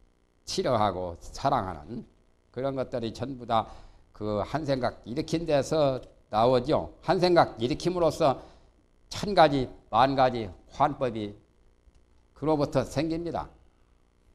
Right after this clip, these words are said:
주착심에서. 애취유로 말미암아,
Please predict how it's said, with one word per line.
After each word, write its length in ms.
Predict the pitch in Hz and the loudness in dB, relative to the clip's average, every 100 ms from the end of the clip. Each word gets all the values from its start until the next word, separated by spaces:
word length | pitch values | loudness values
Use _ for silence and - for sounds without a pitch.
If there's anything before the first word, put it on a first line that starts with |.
| - | -18
주착심에서. 840 | - - 151 - 113 90 92 127 - _ _ - _ _ _ - _ - _ _ _ | -12 -2 -2 -2 -10 -10 -10 -10 -12 _ _ -20 _ _ _ -20 _ -20 _ _ _
애취유로 640 | 120 135 - 202 180 170 143 | -6 -4 -2 0 2 4 4
말미암아, 680 | - 151 170 156 151 135 | 4 4 6 6 6 4